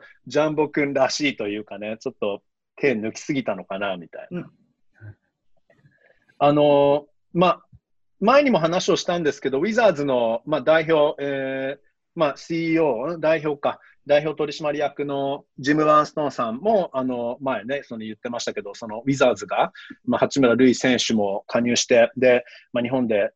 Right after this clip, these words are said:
Speaker 1: あの、これまでそこまで見てもらってなかった、注目されてなかったこのウィザーズが、えー、まあ、これを機に日本の、まあ、非公式のエヌビーエーチームになれればっていうふうに、あの、言って、それで、まあ、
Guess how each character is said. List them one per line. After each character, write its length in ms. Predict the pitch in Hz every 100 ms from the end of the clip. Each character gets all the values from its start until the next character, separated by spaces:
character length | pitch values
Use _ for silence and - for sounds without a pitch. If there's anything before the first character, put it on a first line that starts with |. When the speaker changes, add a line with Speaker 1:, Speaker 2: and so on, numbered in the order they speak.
| -
Speaker 1:
あ 100 | 107
の、 220 | 101 101
こ 100 | 123
れ 60 |
ま 120 | 143 160
で 100 | 135
そ 140 | 127
こ 100 | 170
ま 140 | 214
で 80 | 208
見 120 | 156
て 80 | 160
も 100 | 131
ら 80 | 120
っ 80 | 120
て 80 | 127
な 100 | 131
か 100 | 127
っ 60 |
た、 100 | -
注 140 | 110 139
目 140 | 131
さ 120 | - 131
れ 60 |
て 100 | -
な 100 | 139
か 80 | 131
っ 40 |
た 80 | 110
こ 100 | 110
の 60 | 110
ウ 40 |
ィ 80 | 131
ザ 180 | 131 117
ー 40 |
ズ 100 | 107
が、 240 | 113 147 117 - - _
え 60 | 113 110 110 107 107
ー、 20 |
ま 120 | 120 120
あ、 20 |
こ 160 | -
れ 80 | 127
を 100 | 123
機 160 | - 143
に 220 | 107 131 - _
日 140 | 120 110
本 220 | 127 123
の、 220 | 123 120 123
ま 80 | 135
あ、 20 |
非 80 | -
公 200 | 208 208
式 200 | - 165
の 80 |
エ 80 | 139
ヌ 100 | 127
ビ 100 | 127
ー 40 | 131
エ 20 |
ー 20 |
チ 160 | 127 139
ー 20 |
ム 80 | 113
に 60 |
な 100 | 107
れ 120 | 127 139
れ 80 |
ば 120 | 127 185
っ 120 | -
て 80 | 110
い 20 |
う 20 |
ふ 40 |
う 60 | 117
に、 180 | 104 95 _ _ _
あ 120 | 107
の、 100 | 104
言 140 | 101 107
っ 40 |
て、 200 | - 131
そ 200 | - 208
れ 80 | 208
で、 120 | 214
ま 100 | 208
あ、 200 | 190 120